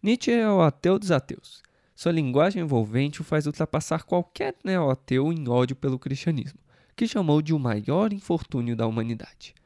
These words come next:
Sua percepção aguçada dificilmente deixava alguma parte do legado cristão longe de seu martelo.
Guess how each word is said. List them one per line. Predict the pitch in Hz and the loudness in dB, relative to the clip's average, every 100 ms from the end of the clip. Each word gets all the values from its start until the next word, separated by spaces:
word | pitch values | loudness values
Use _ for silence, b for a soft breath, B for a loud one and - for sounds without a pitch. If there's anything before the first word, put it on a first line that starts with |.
| b b b | b b b
Sua | - 202 | 2 4
percepção | 202 - 196 202 202 | 4 2 0 2 2
aguçada | 196 - - 160 127 | 0 -2 2 4 4
dificilmente | 139 - 370 - 330 311 254 127 - 127 | 2 2 0 0 -4 -2 0 -2 -4 -2
deixava | 135 - 165 165 | -2 -2 0 0
alguma | 160 349 330 | -2 -2 -2
parte | - - - 147 | 2 0 0 0
do | 147 | 2
legado | 143 131 131 139 | 2 2 0 0
cristão | - 185 - 127 135 | -6 -6 -2 -2 2
longe | 117 113 110 | 2 2 0
de | 113 | -4
seu | - 104 | -2 -2
martelo. | 107 - - - | -2 -6 -14 -16